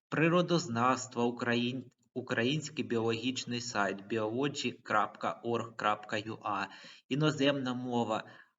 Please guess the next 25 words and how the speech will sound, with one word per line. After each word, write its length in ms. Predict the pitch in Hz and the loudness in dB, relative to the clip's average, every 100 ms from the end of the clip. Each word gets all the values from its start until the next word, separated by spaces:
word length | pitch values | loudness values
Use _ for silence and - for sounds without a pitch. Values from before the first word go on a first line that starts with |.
| _ - | _ -6
а, 240 | 117 117 - - _ _ _ | -2 -2 -4 -14 _ _ _
англійська 680 | 123 123 104 127 123 - 120 | 0 0 2 2 0 -2 0
у 100 | 120 | 0
школі 600 | 110 - 127 120 107 101 - _ - | -2 -2 0 0 0 -4 -10 _ -10
ксенстар 920 | - 131 120 117 - 127 139 - - | -4 -2 -2 -2 2 4 4 2 -4
крапка 460 | 127 120 - 113 | 0 0 0 -2
ком 400 | 110 - 127 120 | -2 0 0 0
ю 180 | 113 110 | -2 0
а. 240 | 104 101 95 - - _ | 2 0 -2 -10 -20 _
Музичне 680 | 143 160 131 147 147 127 127 | 2 2 6 4 4 0 -2
віс-, 320 | 117 120 - - | -2 -6 -10 -6
е, 140 | 127 123 | -2 0
мистецтво, 720 | 127 131 - 120 117 - 110 | 0 -2 0 0 0 -4 -6
сайт 380 | - 127 123 120 | -4 0 0 -2
Заспівай, 760 | 123 120 127 117 113 107 101 - - - _ | -6 -4 -2 0 0 0 -4 -6 -18 -20 _
заспівай 720 | 117 120 - 110 113 135 151 | -4 -4 -4 -4 2 2 2
точка 400 | 113 117 - 123 | 0 -2 -2 -4
ком. 300 | - - 73 - _ _ | -6 -6 -10 -10 _ _
Тобто, 280 | - 131 165 | -4 -2 0
дійсно, 540 | 143 147 226 - - 135 | 0 2 2 0 -2 -2
є 220 | 117 156 | 0 0
велика 480 | 143 170 202 156 135 | 2 2 2 0 -2
кількість 580 | - 139 120 135 - | 0 0 -2 -8 -8
ресурсів. 760 | 127 117 - 143 196 196 123 101 - - - - | -6 -6 -4 -2 0 0 -4 -6 -10 -18 -16 -8
Ви 580 | 110 117 156 143 - | -6 2 4 4 0